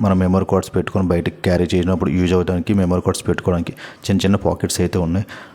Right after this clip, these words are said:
So, ఇంకో బాక్స్ అయితే ఉంది, ఈ బాక్స్లో ఏమేమి వచ్చాయో అయితే మనం చూద్దాము. ఈ చిన్న బాక్స్లో లెన్స్ గార్డ్స్ అయితే ఉన్నాయి, స్టాండర్డ్ లెన్స్ గార్డ్స్. ఇది కంపెనీ తరపున వచ్చిన ఇవి మనకు బాక్స్లో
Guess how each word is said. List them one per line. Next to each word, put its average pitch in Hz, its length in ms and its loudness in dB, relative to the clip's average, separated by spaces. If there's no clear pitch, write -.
So, - 80 0
ఇంకో 98 160 2
బాక్స్ 98 240 0
అయితే 98 180 -2
ఉంది, 101 120 0
ఈ - 20 2
బాక్స్లో 92 280 0
ఏమేమి 95 240 0
వచ్చాయో 92 220 -2
అయితే 113 220 -2
మనం 90 120 0
చూద్దాము. 87 420 -2
ఈ - 120 0
చిన్న 98 120 4
బాక్స్లో 98 340 0
లెన్స్ 95 260 0
గార్డ్స్ 101 240 2
అయితే 95 180 0
ఉన్నాయి, 95 180 0
స్టాండర్డ్ 92 400 2
లెన్స్ 90 240 -2
గార్డ్స్. 87 280 -2
ఇది 98 200 0
కంపెనీ 95 360 2
తరపున 98 240 0
వచ్చిన 92 200 -2
ఇవి 90 140 0
మనకు 92 240 0
బాక్స్లో 90 300 0